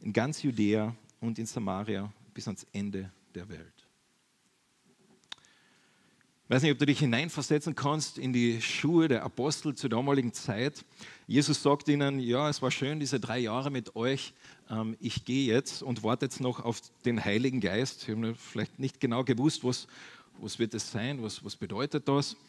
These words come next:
ähm, aber sie haben gewusst, er geht. Wie wird es weitergehen? Wie wird es weitergehen mit diesem, mit dieser Nachricht Jesus? Sind sie überhaupt würdig? Können sie das, dass sie seine Botschaft weitertragen? Und Jesus sagt ihnen,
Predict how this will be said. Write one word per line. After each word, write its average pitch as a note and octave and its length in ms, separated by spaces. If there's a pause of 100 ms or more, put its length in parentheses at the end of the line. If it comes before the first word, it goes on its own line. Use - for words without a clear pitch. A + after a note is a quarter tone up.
(500)
ähm, A#2+ 300
aber A#2+ 180
sie B2+ 140
haben A#2+ 100
gewusst, B2+ 240
er G#2+ 100
geht. C#3+ 320 (1500)
Wie A#2+ 120
wird D3+ 140
es C#3+ 140
weitergehen? G2 640 (480)
Wie C3 120
wird D#3+ 140
es C3+ 160
weitergehen D3 560
mit C#3 440
diesem, C#3+ 380 (320)
mit C3+ 160
dieser D3+ 200
Nachricht C3 540
Jesus? B2+ 580 (640)
Sind C#3 320
sie C3+ 200
überhaupt C#3 520 (220)
würdig? E3 520
Können F#3 300
sie C#3 140
das, A#2+ 180
dass B2 160
sie B2+ 100
seine D#3 320
Botschaft D3 420
weitertragen? A#2 600 (1120)
Und - 120
Jesus B2 280
sagt B2 240
ihnen, A2+ 260